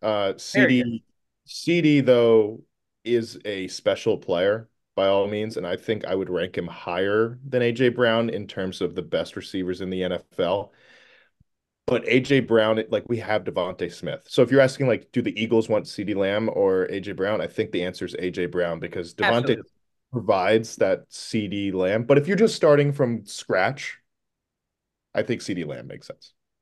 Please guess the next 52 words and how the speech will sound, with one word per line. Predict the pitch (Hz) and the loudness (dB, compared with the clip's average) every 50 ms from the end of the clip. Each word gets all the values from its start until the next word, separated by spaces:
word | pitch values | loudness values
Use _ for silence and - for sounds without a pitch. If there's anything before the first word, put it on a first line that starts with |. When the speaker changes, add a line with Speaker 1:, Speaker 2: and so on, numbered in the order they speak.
| _ | _
Speaker 2:
Yeah, | - 170 170 156 127 143 | -2 2 2 4 4 4
I | |
mean, | 170 196 196 | 2 4 2
it | 196 170 | 2 0
depends | 185 - 240 233 214 | 2 2 4 4 6
on | 208 185 | 6 6
what | 175 175 | 4 4
you | 170 165 | 4 2
wanna | 156 139 120 110 | 2 2 0 -2
run, | 117 123 113 104 98 101 | -4 -4 -4 -4 -6 -8
'cause | 107 - 127 131 | -10 -6 -2 0
A | 147 156 | 2 2
J | 151 156 147 | 2 2 0
Brown's | 135 131 127 131 131 127 127 127 127 | 4 4 4 4 4 2 2 0 -2
in | 127 | -2
that, | 123 120 113 92 107 | -2 -2 -2 -2 -4
like, | 113 107 - - | -4 -6 -6 -8
power | - - 117 113 113 117 113 110 | -6 -2 0 0 2 0 0 -2
slot | 107 - - 120 101 101 98 95 92 - _ - | -4 -6 -8 -6 -6 -6 -6 -6 -8 -10 _ -12
kind | 123 104 107 104 101 98 | -10 -8 -8 -8 -6 -6
of | 98 95 98 - | -6 -6 -6 -8
role, | 107 104 107 104 101 101 98 107 | -4 -2 0 2 2 2 2 0
which | 123 131 131 165 | -4 -4 0 0
is, | 156 147 143 180 | 0 2 4 2
Speaker 1:
If | 220 - - | 0 2 2
you | 170 | 4
Speaker 2:
uh, | 147 147 147 143 - - - | 6 6 6 4 2 0 2
Cooper | - 262 247 220 | 2 6 6 8
Kupp. | 185 202 285 269 - - | 8 8 8 8 6 2
Speaker 1:
Something | 277 - - 208 170 143 | 2 2 2 -4 -2 2
like | 131 127 120 120 | 2 2 4 4
that. | 123 113 110 127 127 - _ _ - | 4 4 4 2 0 -4 _ _ 4
If | 180 175 170 - | 4 4 4 6
you | 220 220 | 2 2
put | 185 - - 240 262 | 4 6 6 6 8
him | 240 | 8
in | 170 143 | 4 4
slants, | 131 - - 131 113 107 104 104 - - | 0 0 0 2 2 2 0 -2 -4 -4
maybe | 113 104 101 107 | -4 -4 -4 -4
when | 104 98 98 | -4 -4 -2
they're | 98 101 98 | -2 -2 -2
blitzing, | 76 107 107 98 - - 113 110 113 113 _ _ _ - | 2 0 0 0 0 -4 -6 -6 -6 -10 _ _ _ -2
maybe. | 131 135 151 165 143 - - | 2 4 6 6 6 8 8
Speaker 2:
Yeah, | 240 - - - - - _ | 6 6 6 0 -8 -8 _
no, | - 170 185 | 4 6 6
no, | 196 | 8
no, | 226 226 | 8 8
he | 175 156 156 | 6 6 6
looks | 160 160 127 131 | 4 2 2 2
great. | 131 170 196 160 113 95 - - _ _ _ - | 2 4 4 4 2 0 -8 -16 _ _ _ -2
Where's | - 170 233 262 262 | 6 8 10 10 10
Cooper | 262 277 285 277 254 | 8 6 4 4 4